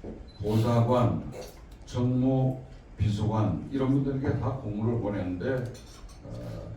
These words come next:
불리한 대답은 절대 답을 안 합니다. 선거 때 되면은 교회 찾아와서 인사를 하고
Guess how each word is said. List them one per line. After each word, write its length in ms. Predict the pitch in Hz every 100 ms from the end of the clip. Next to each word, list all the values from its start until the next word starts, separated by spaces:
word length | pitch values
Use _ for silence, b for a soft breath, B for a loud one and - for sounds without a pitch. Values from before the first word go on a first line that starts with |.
| -
불리한 400 | 110 110 110 101
대답은 600 | 92 82 82 98 104 104 - - - - - - - - - - - - - - - - - - - - -
절대 420 | 113 120 - 104 -
답을 220 | 110 101
안 60 | - -
합니다. 360 | 69 69 - - - - - - - - -
선거 320 | 139 139 170
때 120 | 185
되면은 420 | 151 151 151 110 98
교회 220 | 107 113
찾아와서 500 | 110 104 113 104 -
인사를 440 | 117 113 107 85 90
하고 220 | 101